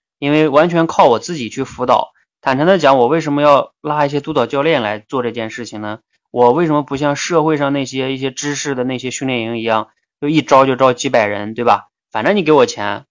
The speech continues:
然后你，你们就练呗，练不好我也不管。那我是希望，你看我们这个督导教练最多就带十个人，就是希望我们，我能督促每一个人去持续行动。其实口才练习这件事儿啊，在我们摸索了这么久之后，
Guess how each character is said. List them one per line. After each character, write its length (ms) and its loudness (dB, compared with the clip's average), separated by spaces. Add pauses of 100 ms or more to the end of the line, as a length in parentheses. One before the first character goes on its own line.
然 160 -10
后 160 -2
你， 220 -10 (120)
你 140 -10
们 120 -8
就 100 -4
练 280 0
呗， 240 -6
练 160 0
不 80 -2
好 140 -2
我 140 0
也 100 -2
不 120 -16
管。 220 -6 (520)
那 100 2
我 200 0
是 140 -8
希 160 -4
望， 260 4
你 100 -10
看 180 2
我 60 0
们 80 -4
这 100 -6
个 100 -4
督 100 -10
导 140 0
教 100 -2
练 140 -4
最 180 -4
多 180 -2
就 140 -4
带 180 -2
十 260 -10
个 120 -2
人， 220 -8 (520)
就 140 4
是 140 -2
希 160 -4
望 180 6
我 60 2
们， 240 -2
我 160 0
能 240 -2 (100)
督 160 -4
促 160 -4
每 200 -2
一 100 -8
个 100 0
人 160 0
去 140 -8
持 200 -10
续 120 -6
行 200 -12
动。 220 -8 (300)
其 160 -2
实 80 4
口 260 0
才 140 0
练 180 0
习 100 -10
这 80 -4
件 160 0
事 120 -4
儿 100 2
啊， 220 -4
在 160 2
我 100 4
们 160 -4
摸 220 0
索 120 -4
了 80 -6
这 140 -4
么 100 -4
久 140 -10
之 140 -12
后， 280 -6